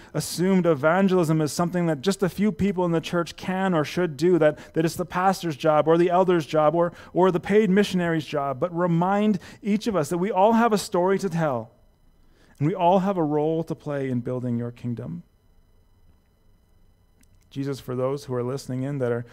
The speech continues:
that are trying to earn your favor like Nicodemus in the last chapter, trying to do everything right so they get it, and still feel like something's missing, speak to their hearts and draw them to you. And for those who would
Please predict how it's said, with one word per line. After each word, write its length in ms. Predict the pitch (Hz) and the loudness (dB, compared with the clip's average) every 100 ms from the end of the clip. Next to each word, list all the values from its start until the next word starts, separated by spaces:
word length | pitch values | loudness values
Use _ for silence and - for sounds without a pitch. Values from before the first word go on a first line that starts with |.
| - - | -20 -8
that 120 | 127 | -6
are 80 | 127 | -6
trying 460 | - 127 135 151 | -8 -6 -4 -4
to 140 | 147 143 | -6 -10
earn 280 | 147 139 151 | -8 -4 -2
your 140 | 147 123 | -2 -4
favor 400 | - 143 147 147 | -2 -2 0 0
like 220 | 135 127 | 0 -2
Nicodemus 680 | 139 143 123 143 151 - | -4 -4 -4 -2 -2 -4
in 60 | 135 | -4
the 100 | 131 | -2
last 340 | 127 139 156 | 0 0 -2
chapter, 300 | - 147 151 | -4 -4 -4
trying 220 | 151 139 135 | -6 -4 -6
to 60 | |
do 340 | 117 139 180 170 | -4 -2 2 2
everything 440 | 165 165 165 160 | 2 -2 -2 -2
right 280 | 160 180 - | -2 -2 -6
so 100 | 160 | -8
they 140 | 160 | -8
get 240 | 139 160 175 | -4 -4 -4
it, 160 | 190 - - - _ _ _ _ | -6 -12 -20 -20 _ _ _ _
and 100 | 135 | -10
still 380 | - 160 165 160 | -8 -4 -2 -2
feel 260 | 156 160 | -4 -2
like 140 | 156 147 | -4 -4
something's 400 | 151 143 139 127 | -8 -8 -8 -6
missing, 460 | 143 - 160 175 - _ _ _ _ _ _ _ _ _ _ _ _ _ _ - | -6 -6 -8 -8 -12 _ _ _ _ _ _ _ _ _ _ _ _ _ _ -20
speak 300 | - 147 139 | -10 -10 -10
to 100 | 127 | -10
their 140 | 127 | -10
hearts 380 | 120 120 123 117 | -8 -8 -10 -10
and 100 | 110 | -10
draw 220 | 110 107 | -8 -10
them 120 | 110 | -12
to 140 | 113 120 | -14 -14
you. 300 | 117 110 147 _ _ _ _ _ _ _ _ _ _ _ _ _ _ _ _ | -12 -14 -18 _ _ _ _ _ _ _ _ _ _ _ _ _ _ _ _
And 140 | 127 | -8
for 100 | 127 | -6
those 340 | 123 131 147 - | -4 -4 -4 -8
who 80 | 135 | -8
would 180 | 127 | -8